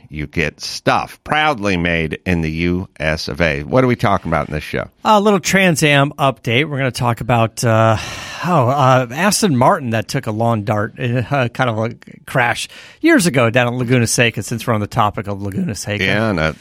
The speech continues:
Speaker 1: and a Lamborghini Super Trofeo.
Speaker 2: Yeah, and I drove the
Speaker 1: Wow.
Speaker 2: Jag and an Aston Martin Vantage.
Speaker 1: Oh, all that's coming. First, there's Geico.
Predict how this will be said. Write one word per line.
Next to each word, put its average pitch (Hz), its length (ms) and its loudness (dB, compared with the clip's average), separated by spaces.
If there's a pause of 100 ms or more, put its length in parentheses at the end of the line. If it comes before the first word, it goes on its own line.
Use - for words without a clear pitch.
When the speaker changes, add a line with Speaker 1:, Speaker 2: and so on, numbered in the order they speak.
Speaker 1:
and 90 200 -2
a 80 200 0
Lamborghini 90 640 0
Super - 260 -4
Trofeo. 78 760 2
Speaker 2:
Yeah, - 120 -4
and 208 80 -2
I 175 120 0
drove 151 340 0
the 139 80 2
Speaker 1:
Wow. - 80 -6
Speaker 2:
Jag 120 380 2
and 107 100 -4
an 107 60 0
Aston 104 320 -2
Martin 107 340 -4
Vantage. 95 540 -10 (240)
Speaker 1:
Oh, 113 600 4
all 120 200 4
that's 127 340 2
coming. 147 400 0
First, 156 380 2
there's 131 220 2
Geico. 127 580 -2